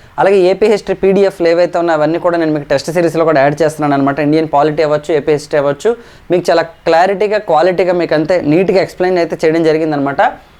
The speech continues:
ఓకే, so మీకు ఏ టాపిక్ అయినా సరే దాన్ని కొంచెం లింకప్ చేసి చాలా జాగ్రత్తగా మీకు ఈజీగా అండర్స్టాండ్ అయ్యే విధంగా ఇంట్రెస్టింగ్గా అయితే మీకు నేను నెరేట్ చేయడం జరిగిందనమాట. టోటల్, ఆ, హిస్టరీ అంతా కూడాను మొత్తం ఐదు యూనిట్లు కూడా. నెక్స్ట్ అండి సామ్రాట్, స్వరాట్, విరాట్,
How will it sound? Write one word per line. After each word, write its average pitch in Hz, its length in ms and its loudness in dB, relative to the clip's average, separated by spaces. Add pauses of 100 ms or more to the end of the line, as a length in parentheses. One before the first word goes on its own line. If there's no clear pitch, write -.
(140)
ఓకే, 170 300 0 (320)
so 180 60 0
మీకు 175 200 0
ఏ 185 220 4
టాపిక్ 208 440 0
అయినా 214 140 2
సరే 208 200 0
దాన్ని 190 340 0
కొంచెం 165 440 -4 (140)
లింకప్ 180 440 0
చేసి 185 360 0
చాలా 147 100 0
జాగ్రత్తగా 165 580 0
మీకు 175 380 0 (260)
ఈజీగా 180 340 2
అండర్స్టాండ్ 180 460 -2
అయ్యే 165 120 4
విధంగా 160 500 0
ఇంట్రెస్టింగ్గా 196 520 0
అయితే 180 160 0
మీకు 170 220 -4
నేను 139 220 0
నెరేట్ 151 380 0
చేయడం 156 160 2
జరిగిందనమాట. 143 560 0
టోటల్, 135 380 -2
ఆ, 117 220 -2
హిస్టరీ 123 300 -2
అంతా 139 200 -2
కూడాను 139 420 -2 (320)
మొత్తం 156 240 0
ఐదు 170 180 4
యూనిట్లు 175 320 0
కూడా. 104 220 -4 (240)
నెక్స్ట్ 180 200 -2
అండి 202 160 0
సామ్రాట్, 190 500 0 (280)
స్వరాట్, 190 380 0 (200)
విరాట్, 196 420 0